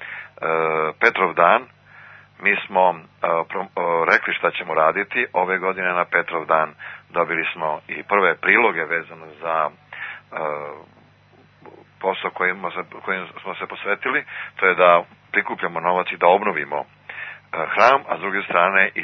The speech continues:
svi ljudi koji će na drugi način ob-, obnavljati crkvu i hramove budu prisutni u tome. Takođe smo i, i, e, dobili na poklon od našeg člana kne-, udruženja Knez Miroslav, e, Sławoljub, ikonopisca,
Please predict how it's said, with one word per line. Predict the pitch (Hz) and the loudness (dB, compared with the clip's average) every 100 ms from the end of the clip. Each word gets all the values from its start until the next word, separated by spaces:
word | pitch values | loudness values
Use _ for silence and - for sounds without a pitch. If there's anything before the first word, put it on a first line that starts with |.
| - | -4
svi | 110 | -2
ljudi | 90 92 87 | -2 -2 -6
koji | - 87 | -8 -8
će | 82 78 | -6 -8
na | |
drugi | 85 113 95 | -4 -2 0
način | 82 87 90 | 2 2 -2
ob-, | 82 80 90 | -6 -10 -8
obnavljati | 87 80 78 82 90 90 - 69 - - - - - - 110 | -6 -6 0 2 2 -4 -6 -8 -10 -16 -16 -16 -18 -4 0
crkvu | 107 - 95 90 | 0 -2 -8 -8
i | 82 | -4
hramove | - 92 104 104 98 92 - - - | 2 2 2 2 2 2 -4 -18 -16
budu | 85 87 87 | -12 -10 -8
prisutni | 90 80 87 85 | -6 -8 -8 -12
u | 78 | -10
tome. | - 67 62 - - - - | -8 -8 -10 -16 -16 -12 -6
Takođe | - 117 117 117 | 2 2 2 0
smo | 110 104 | -2 -2
i, | 107 | -4
i, | 92 104 107 104 101 | -4 -4 -2 0 -2
e, | 101 - 95 98 | -4 -8 -2 -2
dobili | 98 107 92 87 101 107 - _ | 2 2 2 0 0 -2 -6 _
na | 82 85 | -10 -6
poklon | - 90 - 87 | -4 -4 -6 -10
od | 82 | -8
našeg | 82 82 - 82 - - - - - - - - - | -6 -4 -4 -6 -8 -12 -20 -18 -18 -18 -14 -4 4
člana | 107 104 87 | 4 4 2
kne-, | 87 | -2
udruženja | 90 85 82 87 87 | -4 -8 -6 -4 -4
Knez | 90 82 | -4 -4
Miroslav, | 85 85 - 73 | -4 -6 -4 -6
e, | 73 - 85 82 78 80 85 80 78 78 78 - | -8 -14 -14 -8 -6 -6 -4 0 0 -2 -2 2
Sławoljub, | 85 80 82 95 104 - - - - | 2 0 -2 0 0 -4 -20 -18 -14
ikonopisca, | 92 - 80 73 92 92 - 127 | -12 -10 -8 -6 -4 -4 -2 0